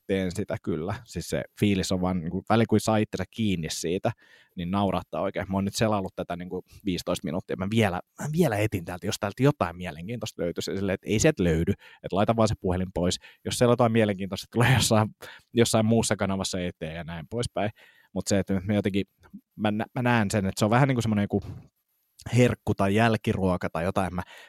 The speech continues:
perustelen itselle. Mä oon tehnyt niin pitkän työpäivän, että nyt mun pitää vähän selata tätä Instaa, sille ei pidä. Et lue kirjaa, se on paljon parempi sulle, nukut paremmin, se on paljon vi-, virittyneempi seuraavana aamuna ja voit vaikka aamulla sit selaa sitä Instaa tai Facebookia, jos siltä tuntuu.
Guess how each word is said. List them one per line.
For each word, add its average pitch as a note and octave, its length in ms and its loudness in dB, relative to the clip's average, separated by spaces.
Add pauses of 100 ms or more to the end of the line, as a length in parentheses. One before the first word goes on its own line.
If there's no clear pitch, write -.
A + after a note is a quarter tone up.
perustelen G#2 480 0
itselle. F2 260 -4
Mä F2+ 80 -2
oon F#2+ 80 0
tehnyt A2+ 260 6
niin A2 160 4
pitkän F#2+ 340 -2
työpäivän, D#2 480 4
että F#2+ 100 -6
nyt G#2 160 -4
mun G2 160 -4 (320)
pitää G2+ 360 0
vähän E2+ 240 -4
selata E2 460 -6
tätä - 180 -6
Instaa, D#2 440 -4
sille - 220 -6
ei C3+ 260 -2
pidä. E2 220 -4 (240)
Et - 180 -10
lue B2 220 4
kirjaa, G#2 340 -8
se F#2 60 -10
on F#2 60 -8
paljon F#2 200 -8
parempi F#2+ 300 -2
sulle, F#2 260 -6 (380)
nukut G#2+ 320 -4
paremmin, F#2 340 -2
se F2 60 -10
on F2 40 -10 (100)
paljon F#2+ 240 -4
vi-, - 280 -12
virittyneempi F#2+ 580 -4
seuraavana F2+ 400 -6
aamuna F2+ 380 -4
ja F2 100 -10
voit F#2 160 -14
vaikka F#2 220 -10
aamulla F2+ 400 -6
sit - 180 -8
selaa D2+ 300 -2
sitä - 240 -4 (440)
Instaa F2 420 -6
tai G2+ 160 -2
Facebookia, - 600 -6
jos - 120 -6
siltä - 260 -12
tuntuu. - 460 -8